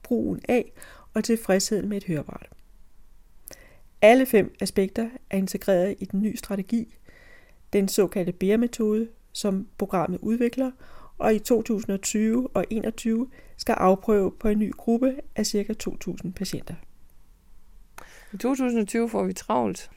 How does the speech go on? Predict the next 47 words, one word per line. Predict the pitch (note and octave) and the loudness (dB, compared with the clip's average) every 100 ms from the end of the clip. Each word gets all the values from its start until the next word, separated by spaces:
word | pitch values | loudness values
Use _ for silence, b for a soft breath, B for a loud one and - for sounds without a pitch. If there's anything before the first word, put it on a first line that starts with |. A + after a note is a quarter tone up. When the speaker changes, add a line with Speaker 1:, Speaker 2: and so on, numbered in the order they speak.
| b b b b - - - | b b b b -20 -6 2
Speaker 2:
Der | A3 G#3+ G#3+ | 4 4 2
kommer | G#3+ G#3 | 2 4
vi | F#3+ | 2
til | F#3 G#3 | 2 2
at | |
arbejde | F#3 F3+ F#3+ F#3 F#3 | 4 2 4 2 2
med | F#3 | 0
nogle | F3+ F#3 F#3+ | 2 2 0
af | |
de | F3+ | 0
nye | F3+ F#3 | 0 2
metoder, | F#3+ F#3 - F3 F3 F3+ | 0 -2 -2 -2 0 -2
og, | E3 E3 E3 - | -2 -4 -8 -8
og | E3+ | -6
det | F3+ | -2
er | |
lidt | F3+ G3+ | 0 0
for | F#3+ | -2
tidligt | - A3 G#3 F3+ | 2 2 4 2
at | E3+ | 2
sige, | G3 G3 G3+ F#3 | 0 2 0 -2
hvad | - F3+ F3+ | -6 -4 -2
det | F#3+ | -2
kommer | F#3 F3+ F3+ | -2 -2 -2
til | - | -2
at, | F#3 E3+ E3+ | -2 -2 -4
at | F3 - - | -8 -8 -2
omfatte, | F3+ G3 - F#3+ F#3 | 2 2 0 -2 0
og | |
hvad | E3+ F#3 | -2 -4
for | F#3 | -4
nogle | F3+ | -4
resultater | F3 F#3 - F#3+ F3 E3+ | -6 -8 -6 -4 -4 -6
det | F3 F#3 | -8 -6
giver. | F#3 F3+ F#3 - - - - - - - - - - | -6 -6 -8 -16 -20 -20 -20 -20 -20 -20 -20 -20 -10
Men | E3+ D#3+ | -6 -2
det | F#3 | -2
er | |
sådan | F#3 F3 | 0 -2
ligesom | E3+ F3+ F3 F#3 b b b - | 0 -2 -4 -6 b b b -4
fase | F#3 F3+ D#3+ | -2 0 -2
to | G3 F3 | 0 0
af | |
projektet. | E3+ F3+ - F3 - F#3 - - | -2 -6 -4 -6 -6 -12 -12 -10
Nu | F#3+ F#3+ | -6 -4
har | F#3+ E3+ | -4 -4
vi | E3+ F3+ | -4 -6